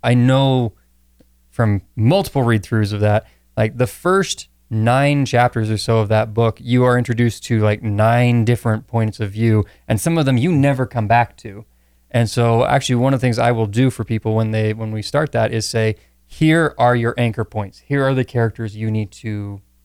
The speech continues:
latch on to so you have a place to go." And I actually think that would be helpful for a lot of people coming into First Law saying, like, "Okay,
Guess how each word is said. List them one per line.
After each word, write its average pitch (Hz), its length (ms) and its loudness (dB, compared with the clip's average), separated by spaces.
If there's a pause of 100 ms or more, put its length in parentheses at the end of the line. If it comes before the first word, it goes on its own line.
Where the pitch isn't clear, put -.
(160)
latch 117 300 0
on 107 220 0
to 104 300 -6 (220)
so - 140 -4
you 123 60 4
have 117 100 2
a 107 40 -12
place 113 200 -2
to 117 60 -6
go." 123 140 2
And 120 80 0
I 127 40 2
actually 180 200 -2
think 170 180 -4
that 139 100 2
would 135 100 -2
be 127 100 0
helpful 131 300 -2
for 120 160 -2
a 117 80 2
lot 113 120 2
of 107 40 -10
people - 180 -14
coming 113 260 -6
into 117 180 -4
First 113 260 -6
Law 107 200 0
saying, 110 420 -4 (500)
like, 104 220 -2
"Okay, 110 380 0